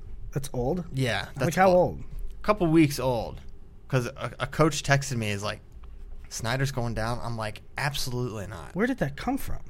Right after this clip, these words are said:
Speaker 2: I, I don't know. He's, like, the least connected wrestling media person of all time. I, uh,
Speaker 1: <laughs>
Speaker 2: what, why would, why do people listen to that? I'm
Speaker 1: N-,
Speaker 2: sorry.
Speaker 1: well, I mean, I didn't, I never listened to it, but somebody says you gotta listen to it. Wait till you hear this.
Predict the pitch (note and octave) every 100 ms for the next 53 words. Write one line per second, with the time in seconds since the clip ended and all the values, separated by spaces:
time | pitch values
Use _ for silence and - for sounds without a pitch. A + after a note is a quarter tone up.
0 | - - - - - - - - - -
1 | - - C#3 - - - - E3+ D#3 D3+
2 | E3+ C#3 - C#3 E3 E3 D#3+ D#3 F3 -
3 | E3 D#3+ D#3+ C#3 - - C#3 C#3+ D3+ C#3+
4 | C#3+ D3 C#3+ C#3+ C#3+ C3 C3 C3 D3+ C3
5 | G2+ G#2 G#2 A#2 B2+ A#2+ - - B2+ D3
6 | C#3+ C#3+ C3+ D#3 D#3+ D#3 D3+ D3 D3+ C3
7 | A2 - - - - G#3 G#3 B3+ A#3 B3+
8 | A#3 G3 A#3 D4 F#3+ - - - - -
9 | - B3 C#4+ B3+ D#3+ C#3 C3 D3 B2 A2
10 | - D3 E3 F#3+ D3 C#3 A#2 A#2 G#2 F#2
11 | F#2 D#2+ E2+ G2 G2 F#2 E2+ E2 D2+